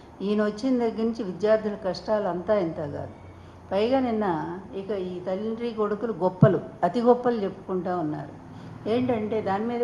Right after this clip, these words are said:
ప్రత్యేకంగా మాట్లాడాలనుకుంటున్నాను. తన నలభై ఐదేళ్ల జీవితంలోట అసలు హత్యా రాజకీయాలు అంటుకోనటువంటి వ్యక్తి ఈయనట. ఎంత శుద్ధపూసలాగా కబుర్లు చెప్తా ఉన్నాడంటే ఎన్టీఆర్ గారు మరణానికి కారకులు ఎవరో మరి ఒక్కసారి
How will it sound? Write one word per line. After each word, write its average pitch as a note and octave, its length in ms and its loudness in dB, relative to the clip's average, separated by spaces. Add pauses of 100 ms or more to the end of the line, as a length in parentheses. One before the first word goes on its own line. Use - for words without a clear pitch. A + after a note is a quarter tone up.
ప్రత్యేకంగా G#3+ 460 -2
మాట్లాడాలనుకుంటున్నాను. E3+ 1400 -2
తన G3+ 100 0
నలభై G#3+ 400 0
ఐదేళ్ల G#3 500 0
జీవితంలోట G3+ 960 -4 (560)
అసలు G3 260 0
హత్యా F#3+ 420 0
రాజకీయాలు G#3 580 2
అంటుకోనటువంటి F#3 840 -2
వ్యక్తి E3 340 -6
ఈయనట. D#3 600 -8
ఎంత F3 280 -6
శుద్ధపూసలాగా G#3 1000 0
కబుర్లు F#3+ 420 -4
చెప్తా F3 360 -4
ఉన్నాడంటే D#3 800 -4 (640)
ఎన్టీఆర్ B3+ 600 4
గారు A#3 380 4
మరణానికి A#3+ 760 2
కారకులు G#3+ 460 2
ఎవరో F#3 420 0
మరి E3 260 -2
ఒక్కసారి F#3 720 -2